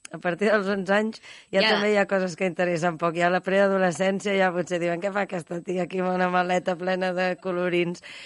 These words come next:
Speaker 1: Però tant de bo pogués arribar a, a totes les franges, que és el que et deia abans, que la franja just d'adolescència és la que m'agradaria potser poder fer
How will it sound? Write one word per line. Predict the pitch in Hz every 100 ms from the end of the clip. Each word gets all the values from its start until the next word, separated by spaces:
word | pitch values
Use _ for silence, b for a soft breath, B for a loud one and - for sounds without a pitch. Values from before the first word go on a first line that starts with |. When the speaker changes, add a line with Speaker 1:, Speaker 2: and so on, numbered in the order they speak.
| B B B _
Speaker 1:
Però | 190 196 196 185 185 180 175 165 156 151 - _
tant | - 170 165
de |
bo | 160 202
pogués | 180 170 165
arribar | 165 165 165 170 160 156 147 - _ _ - _ -
a, | 165 151 151 151
a | 156
totes | 170 180 170
les | 156
franges, | 185 208 185 147
que | - 165 160
és | 160
el | 156
que | 165
et | 156
deia | 160
abans, | 165 190
que | - 175
la | 165
franja | 151 170 170
just | 175 196 160
d'adolescència | 180 180 175 170 175 175 160 220
és | 180
la | 170
que | 170
m'agradaria | 170 165 165 160 160 175
potser | 156 165 - 165
poder | 156 160 165
fer | 156 170 170